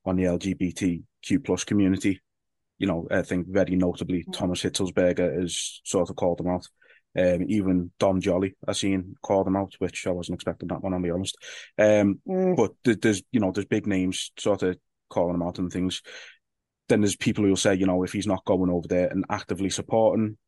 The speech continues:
Speaker 1: the laws that Saudi Arabia implement or, or agreeing with them, then they don't see the problem with that. Is the feeling for you more that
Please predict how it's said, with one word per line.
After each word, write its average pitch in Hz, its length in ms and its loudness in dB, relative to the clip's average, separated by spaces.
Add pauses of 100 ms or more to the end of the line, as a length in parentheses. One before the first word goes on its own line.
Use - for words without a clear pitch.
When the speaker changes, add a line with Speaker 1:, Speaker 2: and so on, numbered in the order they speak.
(160)
Speaker 1:
the 107 220 2
laws 101 280 2
that 110 140 -2
Saudi 107 560 -2 (220)
Arabia 101 420 0
implement 117 460 -2
or, 90 300 0 (320)
or 87 160 0
agreeing 98 420 0
with 95 100 -4
them, 95 280 0
then 90 260 2
they 87 160 0
don't 87 240 -6
see 98 120 -8
the - 80 -6
problem 101 420 0
with 101 160 -2
that. 104 180 0 (760)
Is 123 160 2
the - 80 -2
feeling 127 320 4
for 120 120 -2
you 104 220 2
more 110 360 2
that 101 240 0